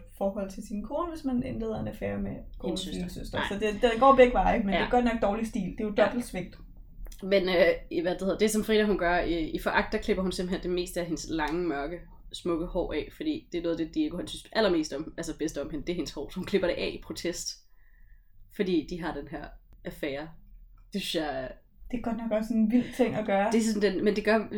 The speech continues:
Speaker 2: det kender man jo godt. Altså, hvis du har været igennem et breakup eller sådan noget, så, så er det jo så typisk, at man går ud og klipper pandehår, eller, altså,
Speaker 1: Det er
Speaker 2: får page, eller et eller andet, gør et eller andet ekstremt, for ligesom at komme ud over det.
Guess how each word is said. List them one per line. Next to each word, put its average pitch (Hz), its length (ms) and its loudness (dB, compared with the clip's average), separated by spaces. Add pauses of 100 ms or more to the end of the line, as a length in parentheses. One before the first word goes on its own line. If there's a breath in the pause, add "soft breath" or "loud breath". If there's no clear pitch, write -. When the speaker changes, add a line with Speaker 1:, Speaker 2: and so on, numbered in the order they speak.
(180)
Speaker 2:
det 180 140 0
kender 254 180 2
man 196 140 2
jo 147 80 0
godt. 185 200 -2
Altså, 175 160 -4
hvis 175 80 -8
du 185 80 -4
har 190 80 0
været 160 160 0
igennem 180 280 0
et 156 120 -4 (160)
breakup 190 380 0
eller 151 240 -4
sådan 160 160 -6
noget, 147 140 -6
så, 185 120 -6 (140)
så - 140 -4
er 175 40 2
det 175 60 0
jo 170 60 0
så 202 180 -2
typisk, 185 360 -4
at 165 100 -2
man 151 140 -4
går 165 100 -4
ud 156 40 0
og 151 100 -6
klipper 156 260 -6
pandehår, 160 600 -6
eller, 143 520 -10 (300)
altså, 165 220 -2
Speaker 1:
Det 180 60 2
er 175 120 0
Speaker 2:
får - 80 -6
page, 175 540 -2
eller 151 200 -4
et - 60 -2
eller 185 160 0
andet, 160 220 0
gør 190 80 2
et 185 40 2
eller 180 160 0
andet 180 120 0
ekstremt, 175 420 -4
for 175 100 -4
ligesom 160 180 -8
at - 60 -18
komme 170 260 -4
ud 190 60 -4
over 156 100 -2
det. 165 100 -6